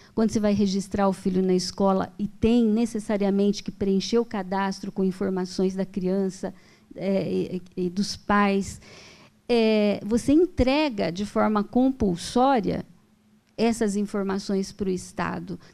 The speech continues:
Quando você vai fazer um boletim de ocorrência, você entrega compulsoriamente. Por quê? Porque se você não entregar, você não vai fazer uso do serviço. E é necessário que você se identifique pra usufruir do serviço.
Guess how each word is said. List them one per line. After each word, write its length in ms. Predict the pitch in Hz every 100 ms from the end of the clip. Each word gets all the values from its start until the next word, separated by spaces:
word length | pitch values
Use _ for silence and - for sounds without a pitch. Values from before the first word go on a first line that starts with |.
| _
Quando 160 | 226 220
você 120 | 220
vai 240 | 214 214 -
fazer 280 | - 208 190
um 80 | 208
boletim 440 | 202 190 196 202
de 140 | 185 180
ocorrência, 760 | 185 220 220 208 202 - 220 - - -
você 220 | - 233 330
entrega 500 | 302 - 302 330 349
compulsoriamente. 1040 | 330 320 320 - 320 330 349 262 220 -
Por 200 | - 370
quê? 360 | - 220 185 - - -
Porque 100 | -
se 80 | 339
você 280 | 349 339 381
não 100 | 320
entregar, 840 | 254 233 190 185 240 277 240 202 - _ _ -
você 260 | 240 254 320
não 140 | 349
vai 160 | 320 381
fazer 340 | - 403 339
uso 320 | 277 247 220
do 100 | 208
serviço. 760 | 214 226 208 190 160 196 - - _ _ -
E 120 | 220
é 80 | 220
necessário 760 | 226 - 359 - 415 294 220 185
que 140 | -
você 260 | 202 202 214
se 120 | 226
identifique 880 | 196 208 208 202 - 180 165 - - -
pra 200 | 196 190
usufruir 640 | 196 185 202 - 202 190
do 100 | 175
serviço. 720 | 185 202 180 175 170 160 -